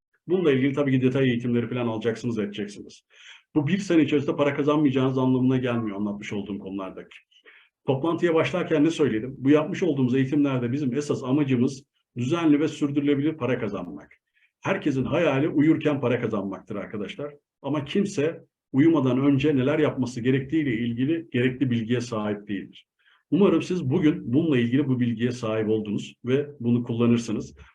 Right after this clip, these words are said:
Burada bu eğitimlere başlayaraktan benim sizden istediğim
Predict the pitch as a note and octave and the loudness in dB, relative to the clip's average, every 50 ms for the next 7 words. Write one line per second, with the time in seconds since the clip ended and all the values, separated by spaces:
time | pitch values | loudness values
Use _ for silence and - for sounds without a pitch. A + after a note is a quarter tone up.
0 | _ - F3 G3+ F3+ C3+ C3 C#3 D3 - - - - C3+ E3 F#3+ F#3 D#3 C#3 B2+ | _ -4 0 0 2 4 2 2 0 -2 -8 -10 0 0 2 4 4 4 2 2
1 | B2+ C#3+ C3 C3 B2+ A#2+ A2 G#2 G2 - - _ - B2 B2 B2+ B2+ - - E3 | 2 2 2 4 4 4 2 0 -4 -6 -12 _ -6 -2 -2 -2 -2 0 2 2
2 | E3 E3 D#3+ C#3+ B2+ - - B2+ B2+ C#3+ D3+ - _ _ _ _ _ _ _ B2 | 2 2 2 0 -2 -2 -4 -4 -6 -6 -8 -14 _ _ _ _ _ _ _ 0
3 | A#2+ C3 D#3 E3+ E3 - D3+ C#3+ D3+ D3 C#3+ D3 C3+ - - D3+ B2+ A#2 A#2+ - | 2 4 4 4 2 2 0 0 2 2 2 0 0 2 0 0 2 2 -2 -2
4 | - - | -4 -8